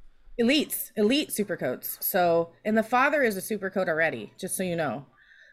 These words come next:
Um, the, the male, and it's very hard to get a super coat. Um, I bred three in a row in October, which is completely insane. Um, I bred a total of seven in October.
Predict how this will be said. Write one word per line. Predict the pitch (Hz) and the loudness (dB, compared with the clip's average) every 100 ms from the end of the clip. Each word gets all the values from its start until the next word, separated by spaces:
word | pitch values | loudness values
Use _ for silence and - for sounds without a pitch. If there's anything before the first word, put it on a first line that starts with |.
| _ | _
Um, | 165 165 160 160 151 | -4 0 0 -2 -8
the, | 170 175 160 151 - | -4 -2 -2 -2 -6
the | 180 175 | -4 -2
male, | 180 202 175 | 2 2 2
and | 202 202 | 2 2
it's | 208 | 2
very | 190 180 226 262 294 | -2 0 4 6 4
hard | 285 240 | 2 2
to | |
get | 226 | 0
a | 208 | -2
super | 226 202 | -4 -8
coat. | 180 165 139 - - - - - - _ - | -4 -2 -2 -6 -18 -20 -20 -20 -20 _ -6
Um, | 180 175 170 | -2 -2 -2
I | 185 208 | 0 0
bred | 220 254 202 | 2 2 0
three | 190 220 | -4 -2
in | 247 | 0
a | 240 | 0
row | 185 185 208 | 0 0 0
in | 190 | -2
October, | 165 - 147 151 190 196 | -4 -4 -4 -2 0 0
which | 180 - | -4 -8
is | 165 - | -14 -8
completely | 190 175 202 180 | -8 -2 -2 -2
insane. | 170 156 143 127 147 170 _ _ _ - _ - | -6 -6 -6 -4 -6 -10 _ _ _ -20 _ -6
Um, | 175 165 | -2 0
I | |
bred | 180 202 185 | 0 2 0
a | |
total | 180 - 262 269 233 | -2 0 0 2 0
of | 185 | -2
seven | - 202 202 | -2 0 -2
in | 175 | -4
October. | 160 151 - 147 147 151 175 | -6 -8 -6 -4 -2 -4 -6